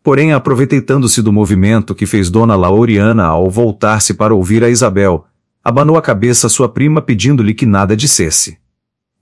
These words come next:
A moça fez que não viu o gesto, e respondeu à sua tia.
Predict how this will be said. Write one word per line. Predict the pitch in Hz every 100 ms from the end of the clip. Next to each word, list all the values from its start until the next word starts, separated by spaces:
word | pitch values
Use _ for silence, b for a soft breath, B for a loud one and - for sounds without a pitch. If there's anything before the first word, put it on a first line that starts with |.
| _
A | -
moça | 120 131 139 123
fez | - 120 -
que | 117
não | 127
viu | 120
o | 117
gesto, | 92 120 - - - _ _
e | 104
respondeu | 120 - 117 101 123
à |
sua | 117 131
tia. | 123 - 92 64